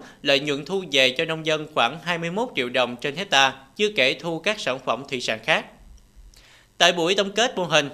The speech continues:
đại biểu đánh giá cao kết quả thực hiện và đề xuất tiếp tục nhân rộng mô hình canh tác theo hướng hữu cơ trong thời gian tới trên địa bàn của các xã vùng lúa tôm. Huyện, thành phố có năm ngàn hecta đất canh tác theo mô hình lúa tôm,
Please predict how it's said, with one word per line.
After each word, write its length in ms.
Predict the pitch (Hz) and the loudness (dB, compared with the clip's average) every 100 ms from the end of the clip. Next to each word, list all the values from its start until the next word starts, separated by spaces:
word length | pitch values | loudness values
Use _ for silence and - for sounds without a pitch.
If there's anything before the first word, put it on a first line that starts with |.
| - | -4
đại 120 | 170 | 0
biểu 220 | 180 170 214 | 2 2 2
đánh 140 | 233 | 0
giá 120 | 247 | -2
cao 260 | 247 185 180 | 2 2 2
kết 180 | 240 - | 0 0
quả 240 | 131 135 | 4 4
thực 200 | - 165 | 2 -4
hiện 300 | 135 127 131 | -2 -2 -2
và 180 | 131 131 | 2 2
đề 200 | 127 123 | 2 -2
xuất 280 | 123 233 240 | -2 -6 -4
tiếp 120 | 269 269 | -6 -2
tục 120 | 127 - | -4 -4
nhân 160 | 156 | -6
rộng 280 | 147 123 120 | 0 -2 0
mô 100 | 143 | -6
hình 200 | 147 120 | -6 -8
canh 200 | 120 139 | -8 -6
tác 320 | 147 165 - | -2 -2 -2
theo 160 | 160 139 | -4 -2
hướng 200 | 156 180 | -4 -4
hữu 140 | 131 | -6
cơ 300 | 117 143 143 131 - - - | -2 2 2 0 -12 -8 -2
trong 160 | 202 196 | 0 0
thời 100 | 131 | -2
gian 180 | 147 | -2
tới 320 | 147 147 214 247 | 2 0 0 -2
trên 120 | 170 | -2
địa 80 | 131 | 0
bàn 280 | 120 117 117 | 2 2 -2
của 140 | - 123 | -6 -4
các 200 | 202 208 | -4 -6
xã 300 | - 117 135 143 | 0 0 0 -4
vùng 140 | 117 | -6
lúa 140 | 117 156 | -4 -2
tôm. 260 | 139 131 127 - _ - - _ - - _ _ _ _ _ _ - | 0 0 -2 -20 _ -20 -20 _ -20 -20 _ _ _ _ _ _ 0
Huyện, 140 | 202 | 2
thành 100 | 208 | 2
phố 320 | 202 202 247 285 | 0 0 0 2
có 180 | 190 233 | 2 2
năm 240 | 247 208 | 0 -2
ngàn 220 | 175 156 | 0 0
hecta 360 | 156 240 185 175 | 0 -2 2 2
đất 160 | 185 226 | 2 -4
canh 160 | 175 | -2
tác 220 | 175 240 254 | 0 0 -2
theo 180 | 185 170 | -2 0
mô 160 | 165 160 | 0 -2
hình 280 | 147 127 | -2 -4
lúa 180 | 131 165 | -2 -2
tôm, 300 | - 160 151 | 4 4 4